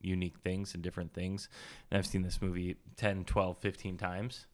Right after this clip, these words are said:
So I just think it's, it's a movie that has, um, aged really well. I think it has lasted a long time, and I'm always really en-, excited to watch it again and,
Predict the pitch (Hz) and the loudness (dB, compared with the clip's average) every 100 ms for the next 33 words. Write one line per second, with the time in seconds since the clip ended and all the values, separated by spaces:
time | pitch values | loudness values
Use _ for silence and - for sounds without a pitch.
0 | - - - - - - 113 95 90 - | -20 -20 -18 -14 -12 0 4 4 2 6
1 | 127 123 143 131 - - 120 113 120 120 | 6 8 4 4 0 -2 0 4 6 6
2 | 120 113 107 104 - - - - 110 98 | 6 8 8 6 2 -20 -10 2 2 2
3 | 95 - 101 95 92 92 - 107 107 104 | -2 4 6 6 4 0 4 4 4 0
4 | 110 101 98 95 95 - 90 92 87 - | 0 4 4 4 2 -2 -4 -4 -4 -10
5 | - - - - 95 - 85 82 - - | -14 -14 -8 -2 -2 0 0 0 -2 -2
6 | 87 82 - - 87 87 87 85 85 85 | -2 -4 -12 -6 -2 -2 -2 0 0 -2
7 | 85 87 87 - 87 85 85 - 87 90 | -4 -6 -6 -4 -2 -2 -4 -4 -4 -4
8 | 85 - - _ _ _ - 95 - 85 | -6 -10 -20 _ _ _ -4 -2 0 0
9 | 85 - 80 82 - 85 82 87 85 87 | -2 -4 -4 -4 -6 -6 -4 -2 -2 -4
10 | 87 | -6